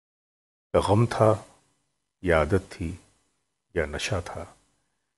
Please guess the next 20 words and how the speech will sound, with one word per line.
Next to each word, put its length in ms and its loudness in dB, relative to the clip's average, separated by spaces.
उन्होंने 280 12
अपने 240 12
आप 320 10
को 100 10
शराब 520 10
में 120 6
डुबो 260 6
रखा 300 -2
था। 240 -16
शराब 400 6
के 60 6
बड़े 200 8
ही 100 10
रसिया 400 10
थे 200 2
और 80 12
सिर्फ 240 10
शराब 340 12
ही 100 10
नहीं 320 8